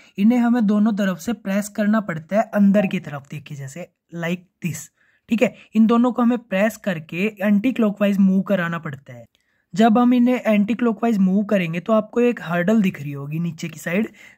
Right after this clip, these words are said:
अ, actually ये वाली जो हर्डल है यहाँ पे, अब जब इनको हम प्रेस करके मूव करेंगे तो ये हर्डल को ईजीली क्रॉस कर लेगा, हर्डल के पीछे से निकल जाएगा, ठीक है। हर्डल के पीछे से निकल जाएगा तो एंटी क्लॉकवाइज घुमाते हुए हमारी कैप भी ईजीली ओपन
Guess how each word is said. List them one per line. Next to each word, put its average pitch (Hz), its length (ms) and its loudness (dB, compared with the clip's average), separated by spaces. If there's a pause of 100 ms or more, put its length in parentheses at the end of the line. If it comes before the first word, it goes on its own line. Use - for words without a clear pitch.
अ, 180 180 0 (360)
actually 190 320 -2
ये 185 220 4
वाली 196 240 4
जो 208 140 2
हर्डल 160 460 -2
है 208 100 0
यहाँ 170 320 -2
पे, 226 140 -4 (320)
अब 208 120 4
जब 262 200 4
इनको 262 320 2
हम 247 140 2
प्रेस 240 340 2
करके 247 300 0
मूव 233 240 6
करेंगे 190 320 0
तो 240 100 -4
ये 254 140 2
हर्डल 196 340 0
को 214 160 -6 (200)
ईजीली 240 340 4
क्रॉस 214 360 0
कर 180 180 -2
लेगा, 147 360 -4 (300)
हर्डल 196 300 4
के - 80 -2
पीछे 233 340 2
से 269 80 0
निकल 185 280 2
जाएगा, 123 360 -12 (460)
ठीक 185 180 -6
है। - 180 -2 (220)
हर्डल 190 260 0
के 254 60 2
पीछे 233 300 -2
से 240 100 0
निकल 226 280 2
जाएगा 208 300 2
तो 226 240 0
एंटी 214 220 2
क्लॉकवाइज 220 400 0
घुमाते 170 440 -6
हुए 185 120 -2
हमारी 190 360 0
कैप 170 300 -6
भी 196 320 -2
ईजीली 170 500 -4
ओपन 180 380 -2